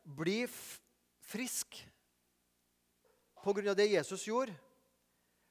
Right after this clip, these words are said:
det er et løfte om helbredelse som vi fullt ser i fullendelsen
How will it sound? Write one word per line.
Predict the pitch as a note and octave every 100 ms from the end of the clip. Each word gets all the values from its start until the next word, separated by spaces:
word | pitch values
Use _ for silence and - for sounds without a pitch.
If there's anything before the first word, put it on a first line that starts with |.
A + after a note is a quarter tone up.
| _ _ _ _ _ _ _ _ _
det | - C3+ E3 G#3 A#3+ A#3
er | F#3 G#3 G#3+
et | G3+ - - - _ _ _ -
løfte | F#3+ A3 - F3+
om | F#3
helbredelse | G3+ D#3+ C3+ - F3+
som | G3+
vi | G#3
fullt | - F#3 G3 - _ -
ser | F3+ F3+ E3 F3+ - _ _ _ _ -
i | E3
fullendelsen | - F#3 B2 B2 B2+ A#2+ D3